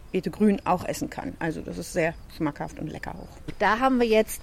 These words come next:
Speaker 2: Baby Leaves, das heißt, das ist eine Sorte, die ist extra so gezüchtet,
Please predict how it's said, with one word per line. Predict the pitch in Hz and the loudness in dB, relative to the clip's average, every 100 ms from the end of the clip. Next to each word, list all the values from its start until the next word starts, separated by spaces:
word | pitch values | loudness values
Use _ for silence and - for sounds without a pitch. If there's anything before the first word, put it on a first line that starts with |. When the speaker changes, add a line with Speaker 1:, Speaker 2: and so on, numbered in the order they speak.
| - | -6
Speaker 2:
Baby | 170 175 208 240 269 | 2 6 6 8 6
Leaves, | 262 285 - - | 6 4 4 4
das | 208 - | 4 6
heißt, | 190 226 - - - - - - | 8 8 6 -4 -10 -10 -14 4
das | 226 - | 4 6
ist | 240 | 6
eine | 240 220 | 8 10
Sorte, | 214 226 214 | 8 8 4
die | 208 - | 2 0
ist | - | 4
extra | 226 - - 208 196 | 4 4 6 8 8
so | 185 196 233 247 - - - | 8 10 8 6 -2 -4 0
gezüchtet, | - 240 - 214 | 4 4 4 2